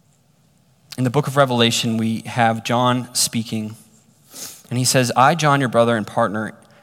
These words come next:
in the tribulation and the kingdom and the patient endur-, endurance that are in Jesus, was on the isle called Patmos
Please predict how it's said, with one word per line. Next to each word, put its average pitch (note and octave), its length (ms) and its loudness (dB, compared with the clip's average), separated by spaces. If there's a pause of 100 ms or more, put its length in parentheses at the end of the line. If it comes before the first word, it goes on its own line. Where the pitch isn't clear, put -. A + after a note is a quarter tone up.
in A2 60 -10
the G#2+ 60 -4
tribulation A#2+ 640 -2
and G#2 100 -8
the G#2 40 -10
kingdom C3+ 480 -4 (280)
and A2 80 -8
the G2+ 60 -8
patient B2+ 420 -2
endur-, G#2 300 -6
endurance A2+ 380 -2
that A2+ 100 -4
are - 20 -4
in A2 80 -4
Jesus, G#2 420 -8
was A2+ 120 -8
on B2+ 240 0
the C3+ 120 -4
isle A2+ 400 -2
called - 220 -12
Patmos - 540 -4